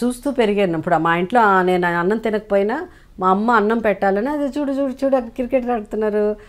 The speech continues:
అదే అలా అన్నం పెట్టేవారు. Just అంతే, అంత చేద-, చిదంబరం స్టేడియం, right opposite చిదంబరం స్టేడియం. ఇప్పటికీ ఇంతే. గ-, మొన్న వెళ్ళినప్పుడు కూడా నేను చూస్తున్నాను. మా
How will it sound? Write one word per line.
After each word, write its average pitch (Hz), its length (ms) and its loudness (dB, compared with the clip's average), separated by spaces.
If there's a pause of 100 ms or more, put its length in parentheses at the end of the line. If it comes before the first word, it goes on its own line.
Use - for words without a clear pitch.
(180)
అదే 220 380 4
అలా 214 240 4
అన్నం 190 280 6
పెట్టేవారు. 151 460 -6
Just 220 420 -2
అంతే, 254 340 4
అంత 233 380 2 (100)
చేద-, 254 220 4 (380)
చిదంబరం 294 360 4
స్టేడియం, 208 320 2
right 285 340 6
opposite 285 440 -2
చిదంబరం 202 340 -6
స్టేడియం. 151 360 -16 (800)
ఇప్పటికీ 285 420 -2
ఇంతే. 311 280 4
గ-, 208 220 4
మొన్న 202 220 6
వెళ్ళినప్పుడు 262 420 4
కూడా 302 180 0
నేను 269 220 -4
చూస్తున్నాను. 226 440 -2
మా 190 120 4